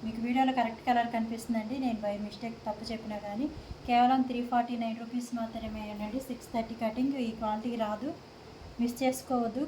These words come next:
కేవలం త్రీ ఫార్టీ నైన్ రూపీస్ మాత్రమే, ప్లస్ షిప్పింగ్ అనేది ఉంటుంది. షిప్పింగ్ వచ్చేసరికి ఫిఫ్టీ రూపీస్ ఉంటుందండి. నేరేడు పండు కలర్, వీటిలో ఇంకా కలర్స్ చూపిస్తాను. సూపర్ క్వాలిటీ, క్లాత్ మటుకి ఎక్సలెంట్గా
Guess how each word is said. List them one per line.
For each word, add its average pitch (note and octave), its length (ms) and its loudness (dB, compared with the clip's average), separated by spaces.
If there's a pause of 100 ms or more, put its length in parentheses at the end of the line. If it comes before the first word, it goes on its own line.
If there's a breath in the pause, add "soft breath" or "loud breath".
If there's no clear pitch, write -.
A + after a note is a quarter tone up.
(120)
కేవలం A#3+ 340 6
త్రీ A#3 100 0 (120)
ఫార్టీ A#3 280 2
నైన్ A3+ 180 0
రూపీస్ A#3 240 -4 (100)
మాత్రమే, A#3 320 -2 (400 loud breath)
ప్లస్ A#3+ 220 2 (160)
షిప్పింగ్ B3+ 380 4
అనేది A#3+ 300 6
ఉంటుంది. A#3 260 -2 (440)
షిప్పింగ్ B3+ 380 4
వచ్చేసరికి A#3+ 640 2
ఫిఫ్టీ B3 320 0
రూపీస్ B3+ 360 0
ఉంటుందండి. A3+ 440 2 (2500)
నేరేడు B3 360 6
పండు A3+ 240 2
కలర్, A3+ 260 2
వీటిలో A#3+ 260 -2
ఇంకా A3+ 220 0
కలర్స్ A3+ 320 0
చూపిస్తాను. A3+ 520 -2 (100)
సూపర్ A3+ 320 -4
క్వాలిటీ, G#3+ 340 2 (920)
క్లాత్ A3+ 320 0
మటుకి A#3+ 280 0
ఎక్సలెంట్గా A3 560 -2